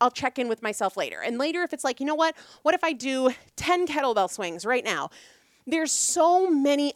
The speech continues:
options between doing it and not doing it, whatever it is, eating healthy, working out, doing your budget, whatever. Explore what lives in the middle.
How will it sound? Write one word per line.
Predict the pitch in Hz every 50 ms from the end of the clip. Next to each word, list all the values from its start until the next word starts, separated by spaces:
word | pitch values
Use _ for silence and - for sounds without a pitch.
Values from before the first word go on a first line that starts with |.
| -
options | 190 190 185 196 - - - 311 294 302 302 302 294 -
between | - 254 - - - - 254 240 247 240 233 220 214 208 202 - _ _ _ _ _
doing | - 262 269 285 294 285 285
it | 269 240
and | 202 190 180
not | 170 151 190 - 214
doing | 208 240 254 269 277 285
it, | 294 -
whatever | 190 208 214 226 214 214 - _ _ -
it | 185 190 208 _ -
is, | 190 185 185 208 247 269 254 - - - - - - _ -
eating | 233 240 240 214 202
healthy, | 185 180 175 - 170
working | 160 175 226 233 - 247 214 220
out, | 214 202 190 156 127 -
doing | - 226 240 226
your | 220 208
budget, | 190 202 196 196 165 - -
whatever. | - 196 240 240 233 202 170 143 156 - - - - _ _ _ _ _ _ _ _ _ _ _ _ _ -
Explore | 262 254 - - - - - - 277 277 285 311 320 330 330 330 320 320 302 - - - _ _ _ _ _ _ _
what | - 214 208 233 - -
lives | 202 202 208 202 190 170
in | 185 175
the | 170
middle. | 165 160 147 120 104 135 185 180